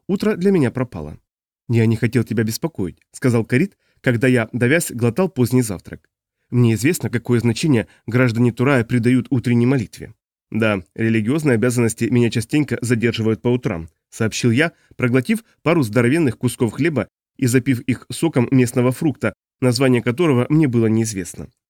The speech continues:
Затем я спросил Карита, знаком ли он с Гарит Арделом. «Да, знаком», — ответил наш хозяин, — «но знакомство шапочное. Гарит лучник и живет в западной части острова, где растут деревья, пригодные для его ремесла».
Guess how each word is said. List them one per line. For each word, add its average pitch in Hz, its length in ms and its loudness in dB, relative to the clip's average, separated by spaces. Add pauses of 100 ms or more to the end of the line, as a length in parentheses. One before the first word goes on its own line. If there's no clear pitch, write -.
(220)
Затем 180 340 0
я 170 100 0
спросил 131 380 -2
Карита, 135 400 -2 (160)
знаком 123 420 2
ли 127 60 4
он 202 160 0 (160)
с 107 120 -8
Гарит 143 360 0
Арделом. 117 640 -2 (420)
«Да, 135 220 0
знаком», — 113 400 0 (360)
ответил 120 320 -2
наш 120 140 0
хозяин, — 107 460 -4 (340)
«но 214 180 2
знакомство 147 460 0
шапочное. 107 640 -6 (360)
Гарит 175 360 2
лучник 156 480 -2
и 127 100 -2
живет 151 320 0
в 123 80 -6
западной 127 400 0
части 131 300 -2
острова, 117 440 -2 (200)
где 120 160 2
растут 127 260 -2
деревья, 127 380 0
пригодные 123 500 0
для 139 160 0
его 131 160 2
ремесла». 110 480 -2